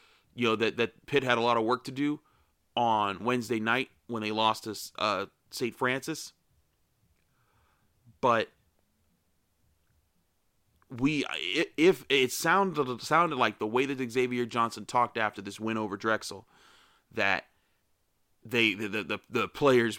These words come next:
kinda got it this week. That they were running around. He said practice was not fun. <laughs> You know, we was hustling. Our head, you know, everyone was pretty quiet. We were just focused. So that, that tells me that they, they, they understood the urgency of what that loss meant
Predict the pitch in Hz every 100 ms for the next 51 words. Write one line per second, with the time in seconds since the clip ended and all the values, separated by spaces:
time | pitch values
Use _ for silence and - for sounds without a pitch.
0 | - - 135 113 101 113 110 92 - -
1 | - 107 85 - - _ _ _ _ _
2 | _ _ _ _ _ 110 110 104 92 120
3 | 127 120 117 120 117 117 - 95 - 120
4 | 117 98 95 98 120 113 123 117 113 110
5 | - _ _ - - 147 - 135 117 104
6 | 92 123 113 113 113 113 - _ _ _
7 | _ _ - 110 123 120 - - - 113
8 | 107 - - - 120 117 110 - 123 -
9 | 127 117 117 - 113 107 - 123 117 113
10 | - - _ 113 120 120 - 214 156 165
11 | 131 131 120 120 135 131 98 135 135 131
12 | - 139 113 - 131 117 120 - 113 110
13 | 110 98 - - - 120 - 113 - 110
14 | 107 - 110 90 -